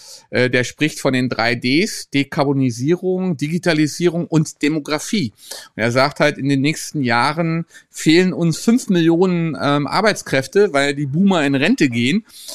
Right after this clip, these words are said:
Aber so richtig angekommen ist das in der Öffentlichkeit nicht. Also insofern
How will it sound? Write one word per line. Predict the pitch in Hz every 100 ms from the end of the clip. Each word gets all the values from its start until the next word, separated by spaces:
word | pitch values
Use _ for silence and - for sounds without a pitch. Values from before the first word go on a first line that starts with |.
| -
Aber | - 135 147
so | 139
richtig | 139 196 190 160 -
angekommen | 190 214 - 214 196
ist | 190 190
das | 185
in | 165
der | 170 110
Öffentlichkeit | 175 185 185 - 175 170
nicht. | 175 240
Also | 143 139
insofern | 127 160 - 196 202